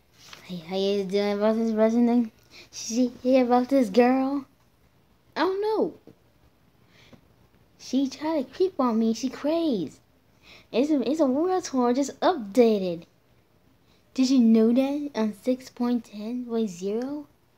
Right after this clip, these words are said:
Are you slow? No,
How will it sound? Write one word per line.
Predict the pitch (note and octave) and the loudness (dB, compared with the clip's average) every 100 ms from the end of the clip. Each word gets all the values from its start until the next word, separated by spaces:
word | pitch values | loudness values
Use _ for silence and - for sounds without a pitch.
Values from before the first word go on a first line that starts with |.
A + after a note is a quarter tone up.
| _ _ - - _ - | _ _ -20 -20 _ -6
Are | G#3+ | -4
you | A#3+ | -4
slow? | - G#3 F3+ F#3+ C4+ C#4+ _ _ _ _ _ _ _ _ - _ _ _ _ _ _ _ - | -6 -6 -4 -4 -6 -8 _ _ _ _ _ _ _ _ -20 _ _ _ _ _ _ _ -20
No, | - D3+ G3+ A#3 F#3 | -14 -6 0 0 -2